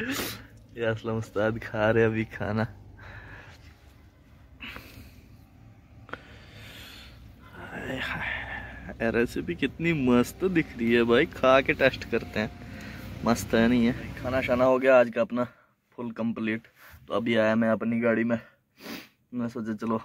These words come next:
आज के vlog को कर देते हैं यहीं पे end, क्यों छोटा छोटा ही vlog ना डालेंगे आज के बाद, वो ठीक रहेगा। <coughs> ऐसा मेरा जाता है पन्द्रह, अठारह, बारह, पन्द्रह, अठारह मिनट का। तो सोचा सात आठ मिनट में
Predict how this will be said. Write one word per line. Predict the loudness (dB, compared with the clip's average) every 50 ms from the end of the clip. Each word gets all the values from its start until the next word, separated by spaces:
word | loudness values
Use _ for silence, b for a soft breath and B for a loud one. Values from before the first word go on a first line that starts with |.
| -2
आज | 0 0 0 0 -2
के | -6 -8
vlog | -4 -2 -2 -2 -2 -4
को | -8 -14
कर | -10 -10 -8 -6
देते | -6 -6 -6 -6 -4
हैं | -4 -2 -2 -2
यहीं | -4 -4
पे | -4 -4 -4
end, | -4 -2 -2 -4 -6
क्यों | -6 -6 -8 -6
छोटा | -6 -8 -6 -6 -6
छोटा | -6 -6 -8 -8 -6 -6
ही | -6 -4
vlog | -4 -4 -2 0 0 0 0 0 -2
ना | -2 -2 -2
डालेंगे | 0 0 -2 -2 -2 -2 0 0
आज | 0 0 0 -4 -6
के | -8
बाद, | -6 -4 -4 -4 -4
वो | -6 -8
ठीक | -8 -8 -8 -6 -6 -2
रहेगा। | 0 0 0 0 2 0 0 0 B B B B B B B B B B B B B B B B B B _ 6
<coughs> | 6 8 8 6 6 6 4 4 4
ऐसा | 2 4 2 0 -2 -6
मेरा | -6 -4 -4 -2
जाता | -2 -2 -4 -4 -4 -6
है | -8 -8
पन्द्रह, | -8 -8 -6 -4 -2 0 0
अठारह, | 0 -2 0 2 4 4 4 4 4 2 2
बारह, | 2 2 4 4 4 4 2
पन्द्रह, | 0 -2 -2 -2 0 2 2 2 2
अठारह | 2 0 -2 -2 0 0 -2 -2 -6 -8
मिनट | -6 -4 -2 0 0 -2 -2 -4
का। | -6 -8 -8 -10 -10 _ b b b b b b b _ _
तो | -16
सोचा | -8 -6 -4 -4 -4 -2
सात | 0 0 0 2 2 0
आठ | 0 0 0
मिनट | -2 -4 -4 -4 -2
में | -2 -2 -2